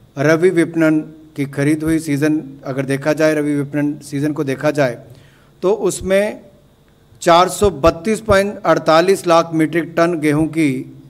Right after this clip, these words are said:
रिकॉर्ड खरीद हुई है। ये अपने आप में दिखाता है कि दो हज़ार बीस इक्कीस में थ्री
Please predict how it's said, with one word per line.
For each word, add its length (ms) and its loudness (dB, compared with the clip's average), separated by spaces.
रिकॉर्ड 380 4
खरीद 300 0
हुई 220 2
है। 220 -8
ये 100 4
अपने 260 2
आप 160 2
में 80 0
दिखाता 480 0
है 160 2
कि 160 -6
दो 180 0
हज़ार 220 2
बीस 280 -2
इक्कीस 420 -4
में 260 -2
थ्री 200 2